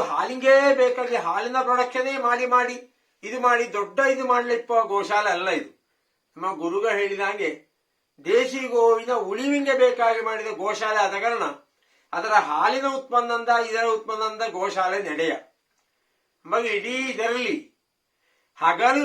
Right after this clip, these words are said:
ಇರುಳು ಕೆಲಸ ಮಾಡ್ತಾ ಇಪ್ಪದು, ಚಾಲನೆಯಲ್ಲಿ ಇಪ್ಪದು ಯಾವುದೊಂದು ಅದು ಬ-, ಪೈಸೆಯ ಬಡ್ಡಿಗೆ ಮಾಡಿದರೆ ಬಡ್ಡಿ ಅಥವಾ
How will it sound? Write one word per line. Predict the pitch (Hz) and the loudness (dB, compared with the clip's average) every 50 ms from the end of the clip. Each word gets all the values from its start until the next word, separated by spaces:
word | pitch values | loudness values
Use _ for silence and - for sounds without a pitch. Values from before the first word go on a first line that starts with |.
| 269 | 0
ಇರುಳು | 254 240 254 254 254 262 269 262 - - _ _ _ _ _ _ _ _ _ _ _ _ _ _ _ _ _ _ _ - | 0 0 0 0 0 -2 -2 -4 -8 -16 _ _ _ _ _ _ _ _ _ _ _ _ _ _ _ _ _ _ _ -8
ಕೆಲಸ | 175 165 180 196 190 254 262 254 | -4 -2 -2 0 2 4 8 10
ಮಾಡ್ತಾ | 254 254 247 247 - 254 | 10 8 8 6 0 0
ಇಪ್ಪದು, | 247 240 233 - 240 233 247 247 - - - _ _ _ _ _ _ _ - | 0 0 0 -2 -4 -4 -2 -4 -6 -8 -12 _ _ _ _ _ _ _ -4
ಚಾಲನೆಯಲ್ಲಿ | - 147 160 208 240 254 262 285 277 277 277 254 | 2 4 4 6 6 4 2 2 2 0 0 -4
ಇಪ್ಪದು | 262 - 247 240 233 233 | -4 -2 0 2 4 4
ಯಾವುದೊಂದು | 226 214 208 208 202 185 190 180 170 175 170 170 - _ _ _ _ _ _ _ _ _ _ _ _ _ _ _ _ _ _ _ _ - | 6 6 6 4 4 0 -2 -6 -8 -10 -12 -12 -16 _ _ _ _ _ _ _ _ _ _ _ _ _ _ _ _ _ _ _ _ 0
ಅದು | 196 - 254 254 - 202 | 0 0 0 -4 -4 -2
ಬ-, | 208 190 185 - - - _ _ _ _ _ _ _ _ _ _ _ _ _ _ _ _ _ _ _ _ _ _ _ _ 170 | -2 -2 -2 -4 -8 -16 _ _ _ _ _ _ _ _ _ _ _ _ _ _ _ _ _ _ _ _ _ _ _ _ -2
ಪೈಸೆಯ | 175 196 208 233 226 - 247 233 233 233 226 - 185 | -2 0 0 -2 -2 -2 0 2 2 2 2 2 0
ಬಡ್ಡಿಗೆ | 170 165 - - 214 226 233 233 | 0 0 -4 -6 -4 -2 0 0
ಮಾಡಿದರೆ | 214 202 202 190 190 208 240 247 - 160 | 0 -2 -4 -4 -2 -2 -2 -2 0 0
ಬಡ್ಡಿ | 175 180 175 170 214 | 0 -2 0 -2 -4
ಅಥವಾ | 208 190 196 196 196 | -4 -2 0 0 -2